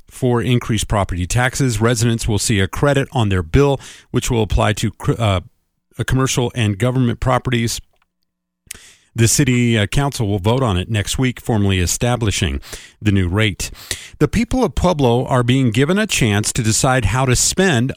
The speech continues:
one million dollars. The city has budgeted that amount for improvement projects,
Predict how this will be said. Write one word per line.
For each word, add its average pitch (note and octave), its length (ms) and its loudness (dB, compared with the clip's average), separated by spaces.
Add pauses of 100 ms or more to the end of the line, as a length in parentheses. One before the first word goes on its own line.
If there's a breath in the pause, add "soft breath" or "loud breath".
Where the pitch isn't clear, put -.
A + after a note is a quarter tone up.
one A#2+ 520 2
million A2 480 2
dollars. D#3+ 460 0
The G#2+ 100 -2
city A#2 260 -2
has F#2+ 100 0
budgeted C#3+ 540 0
that F3+ 160 2
amount B2 420 0 (300 loud breath)
for D#3 160 0
improvement D3+ 480 0
projects, G2+ 640 0